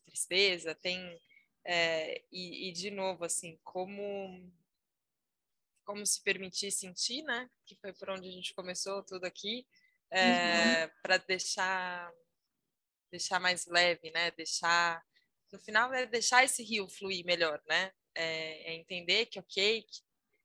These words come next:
Speaker 1: que talvez teve uma mudança de curso ali também, teve um episódio, alguma coisa, mas a gente,
Speaker 2: Uhum.
Speaker 1: mas o, o rio não parou ali, né? E às vezes quando a gente tem esse nódulo emocional muito forte, parece que,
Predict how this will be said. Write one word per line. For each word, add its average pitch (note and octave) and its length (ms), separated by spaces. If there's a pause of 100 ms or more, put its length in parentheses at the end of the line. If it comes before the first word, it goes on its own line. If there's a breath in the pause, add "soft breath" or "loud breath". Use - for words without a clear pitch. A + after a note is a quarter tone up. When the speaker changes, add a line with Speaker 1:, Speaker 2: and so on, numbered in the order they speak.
Speaker 1:
que - 100
talvez G#3+ 260
teve A3+ 200
uma G#3+ 120
mudança G3+ 360
de - 200
curso A3+ 320
ali F3+ 140
também, G3 520
teve F#3 200
um F#3 80
episódio, F#3+ 580
alguma F3 300
coisa, A3 260
mas G#3 200
a G#3 40
gente, G#3 600 (240)
Speaker 2:
Uhum. A#3+ 220
Speaker 1:
mas G3 140 (300)
o, G3 80
o G3 40
rio A3+ 220
não A#3 160
parou A3 360
ali, F3+ 260
né? E3 240 (420)
E F#3 60
às F#3 140
vezes F#3+ 200
quando F#3+ 200
a F#3 40
gente F3+ 220
tem G3 180
esse F#3 200
nódulo F3 340
emocional F3 500
muito - 280
forte, F#3+ 320
parece F#3+ 320
que, G3+ 360